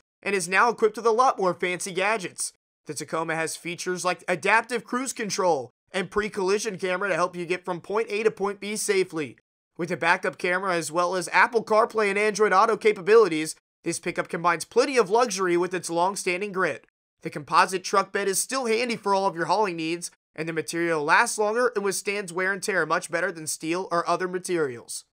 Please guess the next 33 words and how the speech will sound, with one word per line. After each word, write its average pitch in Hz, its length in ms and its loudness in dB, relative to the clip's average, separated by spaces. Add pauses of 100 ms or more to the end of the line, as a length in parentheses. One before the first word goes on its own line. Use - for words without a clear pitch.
(300)
Today, 190 540 2 (160)
we're 208 160 6
taking 226 380 4
Brant 220 280 4
Sherwood 262 500 4
for 208 200 2
a 180 80 0
spin. 165 420 0 (420)
The 160 100 -8
six-foot 175 500 -4
center 190 340 2
is 185 160 0
in 208 80 -2
his 208 140 0
second 233 380 0
season 180 360 -4
with 185 140 -4
the 175 80 -6
Dogs, 170 500 0 (260)
and 226 160 0
the 247 100 0
alternate 240 400 4
captain 208 340 0
has 180 160 -2
already 185 180 2
notched 180 340 -2
seven 208 380 -2
goals 220 460 2
and 196 180 -2
six - 260 -2
assists - 560 -4 (200)
this 160 220 -4
season. 151 580 -8